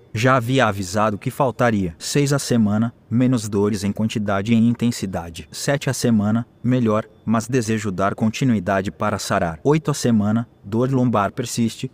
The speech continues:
embora em menor intensidade. Informou oralmente que tem um cisto na região.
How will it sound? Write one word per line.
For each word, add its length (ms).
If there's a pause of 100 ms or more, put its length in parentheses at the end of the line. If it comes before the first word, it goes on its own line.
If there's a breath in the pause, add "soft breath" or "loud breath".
(140)
embora 400
em 80
menor 400
intensidade. 760
Informou 600
oralmente 560
que 120
tem 220
um 60
cisto 380
na 100
região. 460